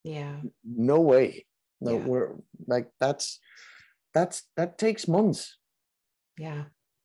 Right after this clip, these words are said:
Speaker 1: Yeah, no,
Speaker 2: Hopefully.
Speaker 1: definitely. And in this
Speaker 2: Right?
Speaker 1: world with so much information, you know, and when we're not actually picking up the phone to have those,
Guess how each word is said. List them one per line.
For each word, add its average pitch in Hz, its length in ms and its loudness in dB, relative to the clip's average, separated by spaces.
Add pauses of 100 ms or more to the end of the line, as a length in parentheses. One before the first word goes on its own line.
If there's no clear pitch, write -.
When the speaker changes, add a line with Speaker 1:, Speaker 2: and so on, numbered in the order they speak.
(260)
Speaker 1:
Yeah, 160 160 0
no, 185 140 4
Speaker 2:
Hopefully. 170 60 2
Speaker 1:
definitely. 165 680 -2
And 185 120 4
in 185 140 4
this 196 140 2
Speaker 2:
Right? 180 100 0
Speaker 1:
world 185 160 0
with 175 100 -6
so 175 140 -6
much 160 200 -6
information, 147 840 -4
you 147 100 0
know, 147 200 0
and 147 140 -2
when 143 140 -4
we're 143 80 -6
not 143 240 -4
actually 147 560 -6 (260)
picking 196 360 -2
up 156 100 -6
the 165 80 -8
phone 135 340 -6
to 143 120 -8
have 165 560 -2
those, 147 560 -6